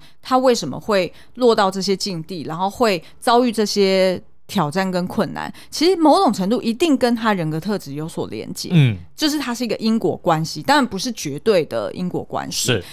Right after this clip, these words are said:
Speaker 1: 当然他也有被体制剥削啊，或者是自己运气不好等等的问题，但是自己的人格特质一定占了一个很大的重要的一块。
Speaker 2: 对。
Speaker 1: 所以当他进入到这个游戏里面，即便每一个人的都是齐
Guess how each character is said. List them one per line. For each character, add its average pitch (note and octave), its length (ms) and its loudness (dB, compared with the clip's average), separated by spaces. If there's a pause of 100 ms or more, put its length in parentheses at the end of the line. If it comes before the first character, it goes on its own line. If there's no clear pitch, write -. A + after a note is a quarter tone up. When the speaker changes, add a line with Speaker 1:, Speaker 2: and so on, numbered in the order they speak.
(160)
Speaker 1:
当 A#3+ 140 4
然 G3+ 120 2
他 F#3+ 200 -2
也 G3 60 -4
有 D3+ 320 -4
被 F#3 200 0
体 D3+ 220 -10
制 G#3 180 -6
剥 F#3 220 -2
削 G3 200 -2
啊， E3 280 -2
或 F#3+ 140 -8
者 D3 100 -10
是 F3+ 140 -8
自 G3 120 -8
己 E3 120 -6
运 G#3 180 -2
气 F#3+ 120 -4
不 G3 120 -4
好 - 180 -6
等 G#3 220 2
等 G3+ 140 2
的 C#3+ 100 -4
问 E3+ 220 -2
题， - 220 -14 (240)
但 D#4+ 120 0
是 E4 100 -4
自 D#4 120 -4
己 G#3 100 -2
的 D#3 40 0
人 D#3+ 200 -4
格 E3+ 140 -4
特 G#3+ 200 -4
质 C3+ 200 -8
一 C3 80 -10
定 G3+ 260 -4
占 E3+ 240 0
了 - 80 -10
一 C3+ 100 -10
个 - 140 -10
很 D#3+ 240 -10
大 E3+ 220 -4
的 G#2 200 -12 (260)
重 G#3 180 2
要 F3+ 140 2
的 C3+ 80 -10
一 - 80 -14
块。 - 380 -6
Speaker 2:
对。 G2+ 220 0
Speaker 1:
所 B3 200 4
以 C#4+ 160 0
当 B3+ 240 2
他 B3 220 0
进 B3+ 200 0
入 A3+ 140 -2
到 G3 180 0
这 F#3 100 -6
个 E3+ 80 -4
游 C#3+ 180 -8
戏 E3+ 200 -6
里 E2+ 140 -8
面， B2+ 240 -10
即 G3+ 200 -6
便 B3+ 180 2
每 E3+ 140 -2
一 D3+ 120 -8
个 F#3 160 0
人 D3+ 200 -4
的 E3 200 -2 (540)
都 A#3+ 160 4
是 C4+ 120 0
齐 G3 300 -4